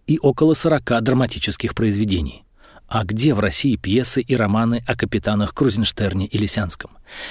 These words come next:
Где пьеса, условно, «Серетельдов и Ветров» или «Как русские открывают Великий Южный материк»? Где повествование о плавании графа Рязанова в Русскую Америку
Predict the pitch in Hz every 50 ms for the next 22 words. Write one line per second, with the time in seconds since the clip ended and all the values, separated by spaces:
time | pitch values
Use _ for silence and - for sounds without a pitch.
0 | - - - 120 120 113 143 170 160 - 123 120 139 143 131 - - 131 - 127
1 | 123 - 131 123 107 92 78 82 78 - - - - - - - - 139 127 117
2 | - 127 120 120 135 123 - - - 123 117 107 - - 131 143 135 - - 131
3 | 131 135 - - 147 139 - - 127 143 - - - 135 135 - 135 120 - -
4 | 113 101 107 110 113 110 - 120 113 127 113 113 117 110 - 117 101 107 113 110
5 | 104 107 107 110 110 - - 113 104 87 - - - - _ _ _ _ - -
6 | - - - 127 113 113 147 156 - - 151 151 - - 156 143 139 147 151 156
7 | 156 151 - 151 131 - 131 131 135 135 143 143 143 139 113 127 131 123 - 143
8 | 135 131 110 120 117 117 120 120 120 110 113 120 113 - - 123 113 110 117 123
9 | 110 82 78 - - -